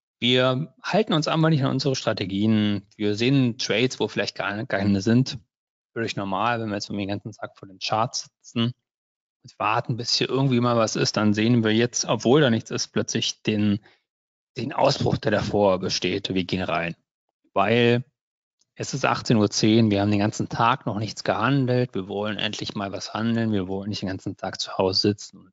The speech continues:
nichts gemacht haben. So diese Langeweile-Trades, ganz großes Problem. Die Liste,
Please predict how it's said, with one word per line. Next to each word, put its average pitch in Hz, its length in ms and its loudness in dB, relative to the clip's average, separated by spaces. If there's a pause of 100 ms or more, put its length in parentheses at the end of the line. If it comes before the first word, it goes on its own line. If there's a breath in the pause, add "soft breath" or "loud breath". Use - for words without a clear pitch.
nichts 95 400 -14
gemacht - 480 -8
haben. 92 160 -6
So 117 100 0
diese 170 200 2
Langeweile-Trades, 98 1080 -2 (600 soft breath)
ganz 107 240 -4
großes 95 420 -4
Problem. 90 560 -6 (720)
Die 135 40 0
Liste, 196 640 2